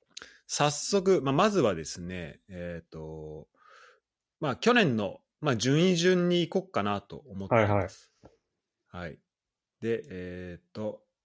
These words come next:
Speaker 1: じゃあ、ま、なんで、まあ、まずは、えーっと、横浜Fマリノスからですね、見ていきましょう。
Speaker 2: はい。
Speaker 1: えーっと、画面見えてるかな、今。
Speaker 2: 見えてる。
Speaker 1: で、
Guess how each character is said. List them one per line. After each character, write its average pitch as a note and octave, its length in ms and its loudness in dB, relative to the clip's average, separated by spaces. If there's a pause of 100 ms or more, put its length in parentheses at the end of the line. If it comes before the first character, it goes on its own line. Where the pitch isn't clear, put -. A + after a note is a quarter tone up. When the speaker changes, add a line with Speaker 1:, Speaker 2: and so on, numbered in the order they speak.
(220)
Speaker 1:
じ A2+ 60 -12
ゃ - 20 -8
あ、 - 20 -6
ま、 E3 160 4
な D#3+ 180 0
ん C#3 60 0
で、 B2 40 2
ま A2 80 0
あ、 - 40 0
ま F3 160 2
ず C#3+ 80 2
は、 A#2 300 4
え F#2+ 80 -6
ー F2+ 40 -10
っ - 20 -16
と、 F2+ 200 -10
横 A2 160 -6
浜 B2+ 180 -2
F A#2+ 100 -4
マ C3 140 -2
リ G#2 60 -4
ノ E2 100 -8
ス - 80 -18
か - 100 -18
ら B1+ 80 -14
で B1+ 60 -18
す - 160 -18
ね、 G2 140 -18 (420)
見 F2 80 -12
て - 80 -14
い D#2+ 80 -12
き - 80 -16
ま E2+ 160 -8
し - 300 -10
ょ E2+ 200 -10 (120)
う。 A#2 40 4
Speaker 2:
は A2 120 6
い。 - 80 0 (1800)
Speaker 1:
え G2 300 -4
ー - 20 -6
っ - 20 -8
と、 G#2+ 80 -8
画 A2+ 100 0
面 D#3+ 180 4
見 F3+ 100 6
え - 20 -2
て F2+ 100 -6
る E2 80 -8
か D#2 120 -12
な、 G2+ 100 -6
今。 E2 260 -10
Speaker 2:
見 B2+ 120 6
え B2 80 4
て A2+ 100 6
る。 F#2+ 260 2 (3000)
Speaker 1:
で、 C3+ 300 4